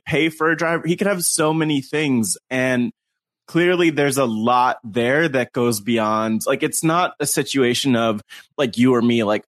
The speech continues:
"Oh, how do we get to this appointment? Oh, I'm just gonna Uber around, or I'm not gonna drive, or I only have the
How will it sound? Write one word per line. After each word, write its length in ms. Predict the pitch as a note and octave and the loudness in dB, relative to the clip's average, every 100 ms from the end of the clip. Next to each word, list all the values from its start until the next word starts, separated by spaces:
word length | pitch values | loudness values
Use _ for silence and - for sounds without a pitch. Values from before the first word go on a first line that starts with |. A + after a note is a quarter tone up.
| - | 0
"Oh, 320 | C#3 B2 A2+ | 2 4 2
how 220 | G#2 B2+ | 0 0
do 100 | B2+ | 0
we 80 | C3 | -2
get 220 | A#2 B2+ - | -2 -4 -4
to 100 | B2+ | -4
this 200 | A#2 B2 | -2 -2
appointment? 340 | A#2 A#2 C#2 | -4 -6 -2
Oh, 160 | A#2+ A2+ | 0 2
I'm 160 | A2+ | 2
just 240 | A2+ A2 - | 0 -2 -2
gonna 280 | A2 G#2+ - _ | -2 -2 -4 _
Uber 540 | C3 A#2+ A2 G#2+ G#2 F2 | 0 0 0 0 0 0
around, 580 | A2 G#2 G2+ F#2+ F#2 F#2 G2 | -2 -2 -2 -2 -4 -4 -2
or 80 | |
I'm 100 | G#2+ | -2
not 220 | A2 A2 - | 0 -2 -4
gonna 160 | A2+ | -4
drive, 600 | G2+ G#2+ G2 F#2 F#2 D#2 | -2 0 0 0 -2 -4
or 260 | F#2 G#2+ A2 | -2 0 0
I 80 | A2+ | 0
only 180 | A2+ A#2 | 0 -4
have 120 | |
the 100 | G2 | -4